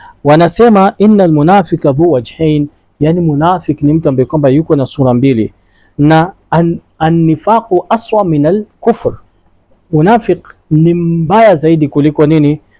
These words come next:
Kuliko ukafiri. Kuliko ukafiri. Ndio Mwenyezi Mungu Subhanahu wa Ta'ala anasema katika Qur'an, "Innal munafiqina fi darkil asfali minan nar." Hakika hawa wanafik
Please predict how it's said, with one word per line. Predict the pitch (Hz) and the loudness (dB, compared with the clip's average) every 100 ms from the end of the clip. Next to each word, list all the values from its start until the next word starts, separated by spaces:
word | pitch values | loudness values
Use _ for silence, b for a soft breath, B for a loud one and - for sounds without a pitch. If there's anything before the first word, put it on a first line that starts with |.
| _ | _
Kuliko | 143 160 185 180 175 - _ - | 0 2 2 2 0 -2 _ -8
ukafiri. | 135 143 - 151 113 101 _ B B _ _ _ _ _ | -2 -2 0 0 0 -4 _ B B _ _ _ _ _
Kuliko | - 156 180 175 | -2 0 2 0
ukafiri. | 139 139 - 131 110 113 | -2 -4 -2 -2 -2 -6
Ndio | 135 | -2
Mwenyezi | 151 156 160 | 2 2 0
Mungu | 202 | -4
Subhanahu | - 160 175 180 170 | -4 -4 -2 0 0
wa | 151 | 0
Ta'ala | 156 151 143 | 2 2 0
anasema | 131 - 208 190 | -2 -2 -2 0
katika | 160 147 139 | -2 -2 -4
Qur'an, | 143 - 175 165 160 b b | -4 -2 -2 -2 -4 b b
"Innal | 160 170 139 | 0 0 0
munafiqina | 127 123 117 - 123 165 170 | -2 -4 -4 -4 -4 -2 -2
fi | - 107 | -4 -6
darkil | 117 156 151 135 131 | -2 0 0 -4 -2
asfali | 156 - 170 160 160 160 b b - | -4 -2 -2 0 0 -2 b b -6
minan | 117 113 127 | -2 0 0
nar." | 135 113 110 _ _ - | 0 -2 -6 _ _ -6
Hakika | 151 175 196 185 | -6 -4 0 2
hawa | 165 185 | 4 4
wanafik | 165 147 180 170 147 | 4 2 0 0 -4